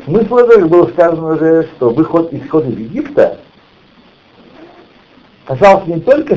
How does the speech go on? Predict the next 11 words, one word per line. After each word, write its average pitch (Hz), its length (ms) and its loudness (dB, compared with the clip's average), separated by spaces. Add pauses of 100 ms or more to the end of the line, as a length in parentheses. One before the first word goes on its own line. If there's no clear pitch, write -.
самого 160 880 4 (260)
покидания 151 720 2
границ 151 520 2 (1040)
территории 147 800 6
Египта, 101 460 -4
не 107 140 -2
в 151 60 4
этом 190 260 4
было, 98 320 6
было 98 240 2
дело, 92 280 -2